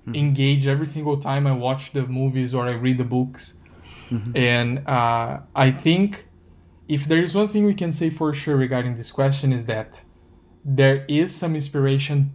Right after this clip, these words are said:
Speaker 2: taken from the Tolkien universe. I
Speaker 1: Oh,
Speaker 2: think
Speaker 1: for sure.
Speaker 2: every single good fantasy story has
Speaker 1: Mm-hmm.
Speaker 2: taken a little bit from that universe.
Speaker 1: Mm-hmm.
Speaker 2: That's my, my opinion, my general opinion.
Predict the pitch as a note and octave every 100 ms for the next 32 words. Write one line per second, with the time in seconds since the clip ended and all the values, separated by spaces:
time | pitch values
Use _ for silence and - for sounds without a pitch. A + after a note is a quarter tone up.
0 | - C#3+ C#3+ C#3+ - F#3 E3 - - -
1 | C3 A#2+ - B2+ A#2+ B2 A2 A2+ - -
2 | - - C3 C3 D#3 E3 - - - -
3 | - - - _ D3+ E3 F3+ G3 G3+ -
4 | F3 E3+ E3+ D#3+ C3+ C#3+ C#3+ - C#3+ C3+
5 | C#3 C3+ B2+ B2+ - C3+ A#2+ B2 C#3 D#3
6 | - _ - D3+ C#3+ C#3 D#3 D3+ D#3+ D3+
7 | C#3 C3+ B2 B2 B2+ - A#2+ A2+ A#2 B2
8 | C3+ C3+ - - - - D3 D3+ D#3 D#3+
9 | D3 C#3+ C#3+ C3+ C3 - A#2+ A2+ B2 -
10 | _ C#3 C3 B2+ C#3+ C#3+ C3+ B2 C3+ -
11 | -